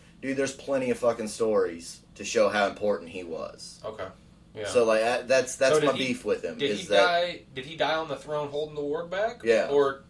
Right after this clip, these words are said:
Speaker 2: okay, okay.
Speaker 1: Yeah, he, it, like, basically burned his ass up. Like,
Speaker 2: Okay.
Speaker 1: he no longer exists anymore. His entire essence was burned up on
Speaker 2: Damn.
Speaker 1: the Golden Throne, because he wasn't the level of psyker that the
Speaker 2: Mm-hmm.
Speaker 1: Emperor is.
Speaker 2: I was looking at a theory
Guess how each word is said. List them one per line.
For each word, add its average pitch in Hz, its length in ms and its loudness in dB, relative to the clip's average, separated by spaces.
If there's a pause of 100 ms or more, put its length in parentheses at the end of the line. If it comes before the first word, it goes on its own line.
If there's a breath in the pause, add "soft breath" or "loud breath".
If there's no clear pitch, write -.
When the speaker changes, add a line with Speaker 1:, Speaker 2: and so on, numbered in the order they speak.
(140)
Speaker 2:
okay, - 240 -4 (260)
okay. 117 160 -2
Speaker 1:
Yeah, 95 200 6
he, 117 200 -4 (160)
it, 110 220 2
like, 98 260 2
basically 104 500 -2
burned 98 380 -2
his 90 160 -4
ass 87 300 -2
up. 82 300 -4 (480)
Like, - 180 -2
Speaker 2:
Okay. 131 100 -2
Speaker 1:
he 131 60 -4
no 127 140 8
longer 120 380 2
exists 104 500 -2
anymore. 82 500 -8
His 101 180 -8
entire 101 460 2
essence 98 440 0
was 87 140 -14
burned 85 360 -8
up 82 200 -6
on 87 80 -6
Speaker 2:
Damn. 117 120 -2
Speaker 1:
the - 60 -6
Golden 98 320 -2
Throne, 80 420 -10
because 101 460 -2 (300 loud breath)
he 123 140 -2
wasn't 120 580 2
the 107 80 0
level 101 440 0
of 90 80 -4
psyker 101 540 0
that 87 140 -6
the - 80 -12
Speaker 2:
Mm-hmm. 104 80 -2 (100)
Speaker 1:
Emperor 98 380 0
is. - 520 -10 (520 loud breath)
Speaker 2:
I 151 100 -8
was 185 240 -10
looking 170 280 -8
at 123 120 -2
a - 80 -8
theory 107 720 -8